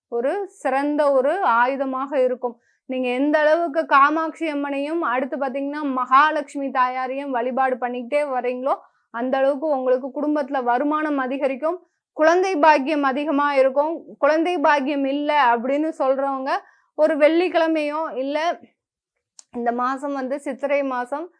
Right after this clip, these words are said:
சித்திரை மாசத்து வந்து இந்த அம்மனுக்கு உகந்த மாசம். ஏன்னா, மதுரையிலலாம் மீனாட்சி கல்யாணம், திருக்கல்யாணம்லாம் நடக்க போது, அங்க ஒரு பெரிய திருவிழாவே நடந்துட்டு இருக்குது. இந்த மாதிரி அம்மனுக்கு உகந்த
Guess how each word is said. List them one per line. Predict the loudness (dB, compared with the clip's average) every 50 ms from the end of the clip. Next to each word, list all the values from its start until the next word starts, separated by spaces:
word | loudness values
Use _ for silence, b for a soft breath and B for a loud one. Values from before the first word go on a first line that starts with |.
| _ _ _ _ _ _ -8
சித்திரை | -6 0 2 4 6 6 4
மாசத்து | 4 0 -2 -2 -2 -4 -4 -2 -4 -4
வந்து | -4 -4 -4 -6 -6 -4 -4 -4
இந்த | -4 -4 -2 -2 -2 -2 -2
அம்மனுக்கு | -2 -2 -2 -2 -2 0 0 -2 -2 -2 -2 -4
உகந்த | -2 -2 -2 -4 -4 -4 -4
மாசம். | -4 -4 -4 -6 -8 -8 -8 -8 -8
ஏன்னா, | -8 -8 -8 -6
மதுரையிலலாம் | -6 -6 -6 -4 -2 -2 -2 -2 -4 -4 -6 -6 -6 -6 -6
மீனாட்சி | -6 -8 -8 -8 -10 -10 -12 -10 -8
கல்யாணம், | -6 -4 -4 -4 -6 -6 -10 -10 -8
திருக்கல்யாணம்லாம் | -8 -8 -6 -4 -6 -6 -6 -8 -10 -12 -12 -12 -12 -12 -10 -10
நடக்க | -10 -10 -8 -8 -8
போது, | -4 -4 -2 -2 -2 -4
அங்க | -6 -6 -6 -6
ஒரு | -6 -6 -6 -6
பெரிய | -4 -4 -4 -4 -4 -6 -8
திருவிழாவே | -8 -6 -8 -6 -6 -4 -2 -2 -2 -2 -4 -4 -6
நடந்துட்டு | -8 -8 -8 -10 -10 -10 -12 -12 -12 -14
இருக்குது. | -14 -12 -12 -12 -14 b b b b b b b b -8
இந்த | -6 -4 -4 -4
மாதிரி | -4 -4 -4 -4 -4 -4
அம்மனுக்கு | -4 -2 -2 -2 -2 -4 -4 -4 -2 -2 -2
உகந்த | -2 -2 -4 -4 -4 -4